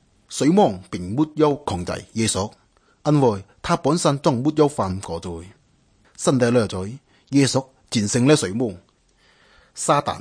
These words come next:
說，如果耶穌睡了，他就不會再有力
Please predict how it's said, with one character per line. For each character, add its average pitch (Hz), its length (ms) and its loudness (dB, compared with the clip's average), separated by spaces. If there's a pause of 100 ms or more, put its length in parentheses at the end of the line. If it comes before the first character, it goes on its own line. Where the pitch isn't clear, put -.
說， 107 380 -4 (240)
如 156 200 4
果 120 220 2
耶 127 120 4
穌 120 180 -2 (120)
睡 104 240 -6
了， 123 280 0 (460)
他 156 200 -2
就 117 160 0
不 - 360 -4
會 95 100 -4
再 95 200 -4
有 104 140 -2
力 120 120 0